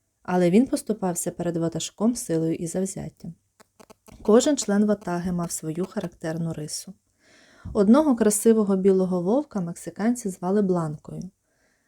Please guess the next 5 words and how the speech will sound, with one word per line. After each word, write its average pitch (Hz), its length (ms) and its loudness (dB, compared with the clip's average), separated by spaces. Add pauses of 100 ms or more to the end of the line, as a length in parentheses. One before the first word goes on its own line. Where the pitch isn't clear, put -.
(100)
Гадали, 202 520 4
Бланка 240 420 2
самиця, 226 640 -2
подруга 165 400 -2
Лобо. 151 380 -10